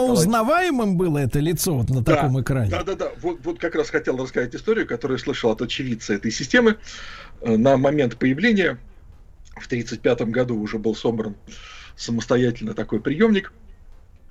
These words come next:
Speaker 1: И <laughs> Борис Николаевич Чалов, москвич, руководитель, э, авиамодельного кружка в районе Южной Чертанова, рассказывал, что они во дворе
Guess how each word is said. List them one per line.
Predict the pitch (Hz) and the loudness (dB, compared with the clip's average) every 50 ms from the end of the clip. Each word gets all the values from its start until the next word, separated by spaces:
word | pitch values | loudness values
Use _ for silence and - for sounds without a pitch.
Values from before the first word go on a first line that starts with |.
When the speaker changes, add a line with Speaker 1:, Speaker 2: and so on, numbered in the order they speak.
| - - - - | -18 -18 -14 -8
Speaker 1:
И | - 151 160 156 151 151 - - - - - - - - - - - - - | -4 0 4 6 6 6 4 0 -6 -6 -6 -8 -10 -10 -12 -14 -16 -16 -10
<laughs> | - - - - - - - - - - - - - 226 233 214 - - | -10 -10 -10 -10 -14 -14 -14 -14 -14 -12 -10 -6 -2 0 0 0 0 2
Борис | 104 110 139 165 160 - | 2 4 4 4 4 2
Николаевич | 143 139 143 123 123 120 123 | 0 0 2 2 2 0 -2
Чалов, | - - 208 185 123 - - | 0 0 0 0 0 -2 -4
москвич, | 131 131 127 - - 113 104 - - | -6 -6 -6 -4 -4 -4 -4 -4 -6
руководитель, | 107 101 107 - 117 117 113 113 117 110 - 110 98 - - - - - - - - - - - - - | -6 -6 -4 2 6 6 6 6 4 -2 -2 -4 -6 -6 -12 -16 -16 -14 -14 -14 -16 -16 -16 -18 -16 -8
э, | - 101 98 98 92 92 - - - 113 - | -4 -2 -2 -2 -2 -4 -8 -10 -16 -8 -2
авиамодельного | 123 113 110 110 110 117 120 113 113 104 101 104 95 98 107 | 4 4 6 6 6 6 4 4 4 2 2 0 -2 -2 -6
кружка | - - 214 220 - - - - - 151 - - - - | -4 0 0 0 0 0 0 2 2 2 0 -4 -10 -14
в | 131 127 113 113 123 117 110 | -12 -10 -10 -6 -4 -2 2
районе | 120 113 117 113 110 107 110 | 4 4 6 6 6 6 4
Южной | 110 107 104 107 113 | 4 4 2 0 -2
Чертанова, | 107 - 131 123 196 190 180 208 208 143 | 0 -2 -2 0 0 0 0 0 0 -2
рассказывал, | 135 131 - - 110 104 - 180 135 | -4 -4 -2 -2 -2 -2 -2 -4 -4
что | - - - 120 123 - - | -4 -4 -2 -2 -2 -2 -2
они | - 120 120 127 151 165 156 - | -2 0 0 2 2 2 0 0
во | - 110 107 113 | -2 -4 -2 -2
дворе | 110 104 127 202 214 160 180 196 | -2 0 0 0 2 2 2 0